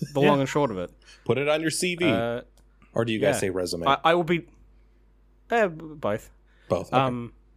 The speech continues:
Speaker 1: I will be disappointed if they do not call. Sorry, not.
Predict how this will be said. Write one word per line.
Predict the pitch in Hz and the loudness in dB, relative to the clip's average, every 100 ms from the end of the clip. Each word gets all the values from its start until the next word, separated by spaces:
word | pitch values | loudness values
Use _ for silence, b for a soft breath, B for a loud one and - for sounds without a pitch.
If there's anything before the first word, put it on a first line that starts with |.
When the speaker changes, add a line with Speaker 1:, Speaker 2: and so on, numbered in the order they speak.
| - - _ _ - | -20 -20 _ _ 0
Speaker 1:
I | 160 | 2
will | 180 | 2
be | 170 | 0
disappointed | 156 170 185 - 165 160 160 151 - | 2 0 0 0 0 2 0 -2 -2
if | 143 139 - - _ | -2 -2 -10 -20 _
they | 120 127 127 | -4 -2 -2
do | 117 131 | -2 -2
not | 135 131 123 - - - _ | 0 -2 -4 -8 -18 -20 _
call. | - 139 123 123 117 113 - _ _ _ _ _ _ _ _ _ _ _ _ _ _ _ _ | -6 -2 -2 -2 -6 -8 -14 _ _ _ _ _ _ _ _ _ _ _ _ _ _ _ _
Sorry, | - 113 | -10 -8
not. | 107 117 | -8 -12